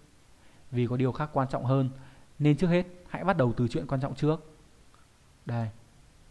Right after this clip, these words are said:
Vì có điều khác quan trọng hơn.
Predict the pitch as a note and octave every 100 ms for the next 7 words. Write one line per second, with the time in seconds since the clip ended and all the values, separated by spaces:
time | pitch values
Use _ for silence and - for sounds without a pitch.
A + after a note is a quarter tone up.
0 | - - - - - - - - - B2+
1 | A#2+ A2 A#2+ C3 A#2 C#3+ C#3+ C3 C3+ C3+
2 | B2+ B2